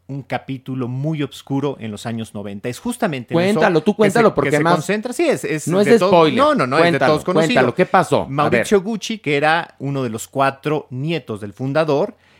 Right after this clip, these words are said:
Speaker 1: eh, hereda, vamos a decirlo así, o toma el control de la compañía, un poco de la mano de su esposa, Patricia,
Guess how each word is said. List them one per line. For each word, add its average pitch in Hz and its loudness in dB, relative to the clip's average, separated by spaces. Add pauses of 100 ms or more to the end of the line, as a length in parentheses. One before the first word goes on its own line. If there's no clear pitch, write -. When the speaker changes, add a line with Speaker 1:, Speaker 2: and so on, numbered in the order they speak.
(140)
Speaker 1:
eh, 113 -8
hereda, 165 0
vamos 139 -10
a 117 -8
decirlo 123 -8
así, 175 -4
o 190 0
toma 143 -2
el 147 -6
control 135 -4
de 123 -8
la 104 -8
compañía, 156 -4 (300)
un 127 -10
poco 135 -2
de 113 -10
la 110 -6
mano 120 -6
de 110 -12
su 117 -12
esposa, 190 -8
Patricia, 131 -8